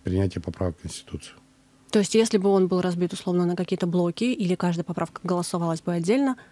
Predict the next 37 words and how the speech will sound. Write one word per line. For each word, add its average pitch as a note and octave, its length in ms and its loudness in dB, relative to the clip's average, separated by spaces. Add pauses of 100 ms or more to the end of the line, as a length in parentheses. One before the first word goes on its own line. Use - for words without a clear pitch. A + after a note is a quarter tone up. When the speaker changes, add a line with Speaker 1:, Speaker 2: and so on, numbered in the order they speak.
(220)
Speaker 2:
это G#3+ 160 0
был F#3+ 120 2
бы F3 100 -2
другой - 240 4
Speaker 1:
<clears throat> - 60 4
Speaker 2:
разговор. G#2 240 0
Speaker 1:
Да, A#2+ 160 6 (580)
да. G2+ 180 4 (240)
То G#2 120 2
есть, - 240 -2
как F#2 140 0
бы, F2+ 140 2
когда A#2+ 280 4
была A2 260 6
бы G#2 140 2
возможность. F2+ 600 -2
Но, G2 340 2
опять G2 240 2
же, F#2+ 100 0
мы G2 200 2
понимаем, A2 420 2
там, - 180 -12 (520)
и, G2 320 -2
во-первых, G2 400 -2
и F#2+ 80 -4
количество B2+ 540 0
поправок, G2+ 440 -4 (100)
э, F#2+ 440 -6
такое, G2 340 -2
что - 260 -10
там F2 220 -14
их F2+ 80 -10 (100)
точно G#2 300 -6
не F#2+ 120 -8
вынести F#2+ 420 -10
в F2+ 120 -12
отдельные F2+ 420 -8